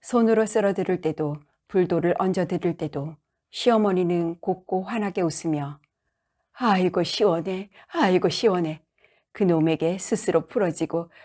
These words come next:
이제 다 나은 것 같다"고 하셨다. 아무리 고통이 심할 때도 며느리 손만 가면 밝게 웃으셨다.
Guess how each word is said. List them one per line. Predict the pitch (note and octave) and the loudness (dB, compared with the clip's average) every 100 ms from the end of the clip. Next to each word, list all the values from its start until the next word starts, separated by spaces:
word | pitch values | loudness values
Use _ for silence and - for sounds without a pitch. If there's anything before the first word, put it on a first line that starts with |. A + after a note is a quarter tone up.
| _ | _
이제 | - G3 F#3 F#3 | 2 4 4 2
다 | G3+ G#3 | 0 -4
나은 | A3 G3+ G#3 G#3+ | -2 -2 -2 0
것 | A3 | -2
같다"고 | A3 G#3 - G#3 E3+ - _ _ - F3+ | -2 -6 -6 -12 -12 -14 _ _ -2 -2
하셨다. | E3+ E3+ - - C#3 D3 _ _ _ _ _ _ _ _ _ _ _ | -2 -6 -8 -14 -16 -16 _ _ _ _ _ _ _ _ _ _ _
아무리 | F#3 F#3+ G3 G3 | 0 2 2 0
고통이 | G3 G3 G3+ F#3 | -2 -2 -2 -2
심할 | - A3 F#3+ | -2 -2 -4
때도 | - D3 C#3+ D3 _ _ - | -6 -6 -8 -8 _ _ -4
며느리 | F3 F3+ F3+ F#3 F#3 | 0 0 2 0 0
손만 | A#3+ G#3 F#3+ | 0 0 0
가면 | E3 D3+ C#3+ C#3 - | -2 -2 -4 -6 -12
밝게 | G3 D#3+ _ - D#3+ | -8 -8 _ -6 -4
웃으셨다. | - F3 - E3 E3 _ C3+ B2+ - | -2 -4 -4 -6 -6 _ -14 -12 -14